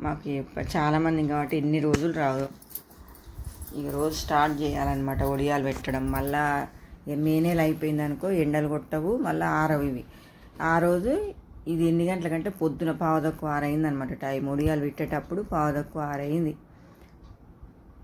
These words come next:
ఫైవ్ థర్టీకి లేచి ఇంకా స్టార్ట్ చేసిన అనమాట ఉడకబెట్టడం. ఇంకా చీర వారిసి ఒక స్పూన్ తీసుకోవాలి మనం, కొంచెం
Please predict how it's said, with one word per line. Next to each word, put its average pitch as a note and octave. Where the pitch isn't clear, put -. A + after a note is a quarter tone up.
ఫైవ్ F3
థర్టీకి F#3
లేచి F3
ఇంకా A#3+
స్టార్ట్ D#3
చేసిన C#3+
అనమాట C3+
ఉడకబెట్టడం. C#3+
ఇంకా D#3+
చీర E3+
వారిసి E3
ఒక F3
స్పూన్ G3
తీసుకోవాలి D#3
మనం, C3+
కొంచెం D#3+